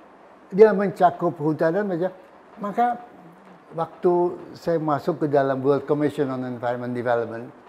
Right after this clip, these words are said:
saya bilang, "I have a problem," saya bilang, ya. Apa, ada aspek ini, but there's something wrong di dalam pembangunan di oleh pemerintahan. I face this problem, problem ini,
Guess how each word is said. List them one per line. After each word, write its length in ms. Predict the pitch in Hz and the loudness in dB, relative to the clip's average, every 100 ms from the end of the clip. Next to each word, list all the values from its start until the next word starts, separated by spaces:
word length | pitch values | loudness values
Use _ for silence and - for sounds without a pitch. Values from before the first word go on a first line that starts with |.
| - - - | -20 -20 -20
saya 160 | - 180 | -10 -6
bilang, 240 | 196 190 | -6 -4
"I 160 | 226 220 | -4 -2
have 80 | |
a 100 | 180 | -4
problem," 480 | - 139 143 160 147 | -4 -4 -2 -2 -4
saya 140 | 113 110 | -6 -6
bilang, 220 | 107 110 | -6 -10
ya. 100 | 135 - - - - - - | -12 -18 -20 -20 -20 -20 -16
Apa, 220 | 139 156 165 - | -14 -12 -12 -12
ada 300 | - 160 170 160 | -8 -6 -4 -4
aspek 380 | 156 - - 151 - | -4 -6 0 0 0
ini, 220 | - 156 185 | -4 -2 -4
but 220 | 190 180 190 - - - | -6 -6 -8 -12 -20 -14
there's 180 | 208 202 | -12 -12
something 540 | - 349 370 277 247 | -14 -14 -4 -2 -2
wrong 400 | 240 247 240 180 | -4 -6 -4 0
di 100 | 151 | 0
dalam 380 | 147 139 139 131 | 2 2 0 -4
pembangunan 720 | 151 135 127 127 120 107 104 - - - - - - - - | -6 -4 -4 -4 -4 -6 -10 -16 -20 -20 -20 -20 -20 -20 -12
di 320 | 151 202 247 - - | 0 2 2 -2 0
oleh 240 | 147 185 | 2 4
pemerintahan. 760 | 196 151 147 175 156 143 135 120 123 - - - - - - - - | 0 -2 -4 -4 -6 -8 -8 -10 -14 -18 -20 -20 -20 -20 -20 -20 -4
I 160 | 220 247 | 2 2
face 320 | 285 269 - | 4 2 2
this 180 | 262 - | 0 0
problem, 420 | - 165 139 117 | -2 -2 0 -4
problem 440 | 165 170 151 165 | -2 0 0 0
ini, 180 | 170 143 | 0 -2